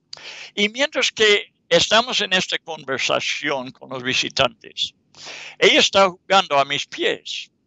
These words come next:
No me acuerdo qué, pero está allí jugando. Y mientras que conversamos en español, yo la oigo decir en inglés, "God, Jesus wants us to move",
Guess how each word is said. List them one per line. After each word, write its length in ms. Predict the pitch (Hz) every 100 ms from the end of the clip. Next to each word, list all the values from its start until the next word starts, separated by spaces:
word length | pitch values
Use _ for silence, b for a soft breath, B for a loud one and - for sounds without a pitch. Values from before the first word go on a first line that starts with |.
| _ _ _
No 220 | 135 147
me 120 | 127
acuerdo 480 | 110 - 165 180 170 _ _ -
qué, 240 | 175 233 -
pero 200 | 185 156
está 260 | - 240
allí 340 | 233 208 180 175 b _
jugando. 540 | - 165 160 160 135 110 _ _ _ _ _ _ b b b _
Y 140 | 170 175
mientras 380 | 180 254 277 226
que 340 | - 202 196 - _ _
conversamos 720 | 143 135 131 - - 247 -
en 140 | 214 214
español, 680 | - 165 156 143 135 143 143
yo 180 | 165 247
la 240 | 240 208
oigo 440 | 165 185 208 202 202
decir 560 | 165 151 165 208 214
en 160 | 190 165
inglés, 840 | 151 143 151 143 117 123 - - - _ _ _ B B B _ _
"God, 500 | - 147 165 185 202 - _ _ _ _
Jesus 720 | - 170 233 208 214 208 - - -
wants 340 | 170 185 - -
us 340 | 156 160 - -
to 400 | - 147 147 147 _
move", 560 | - 123 143 147 64 53